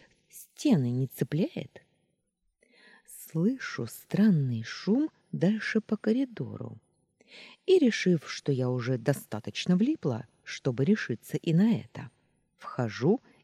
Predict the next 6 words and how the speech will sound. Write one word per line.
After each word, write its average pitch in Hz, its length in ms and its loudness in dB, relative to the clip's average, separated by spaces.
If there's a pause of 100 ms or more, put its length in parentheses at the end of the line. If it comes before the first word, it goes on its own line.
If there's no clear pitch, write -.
и 320 180 2
ищу - 420 -4
источник - 680 -6
звуков. - 420 -14 (1400)
На 135 220 2
пути 156 640 -2